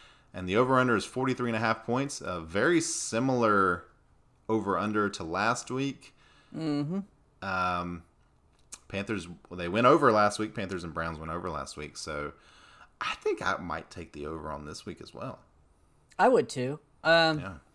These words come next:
Speaker 2: es-, especially when we get into the matchups, how I see it happening. But yeah, I would go the over. The, the favorite,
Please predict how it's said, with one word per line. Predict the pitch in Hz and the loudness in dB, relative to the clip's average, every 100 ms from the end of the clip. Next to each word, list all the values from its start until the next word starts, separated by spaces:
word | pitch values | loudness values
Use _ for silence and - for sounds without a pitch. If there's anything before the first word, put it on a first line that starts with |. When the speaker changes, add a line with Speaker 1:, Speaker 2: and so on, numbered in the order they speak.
| _ _ _ _ _ 151 | _ _ _ _ _ -6
Speaker 2:
es-, | 135 - - - - | -6 -8 -14 -12 -10
especially | 131 123 196 170 190 | -10 -4 -2 0 0
when | 160 151 | 0 0
we | 135 | 0
get | 123 135 | -2 -2
into | 139 139 | -4 -4
the | 117 | -6
matchups, | 113 127 127 131 - | -4 -4 -4 -4 -2
how | 120 | -2
I | 107 | -2
see | - 131 | -4 -4
it | 123 | -4
happening. | 113 117 117 143 139 | -2 -4 -2 -6 -4
But | 143 202 | -4 2
yeah, | 220 123 - _ _ - | 2 2 -6 _ _ 2
I | 196 | 8
would | 220 180 | 8 8
go | 220 | 6
the | 170 151 | 6 4
over. | 143 151 151 175 165 | 4 4 4 0 0
The, | 151 139 - - | -2 -4 -6 -12
the | 131 | -16
favorite, | - - 151 170 175 | -16 -4 -2 0 -4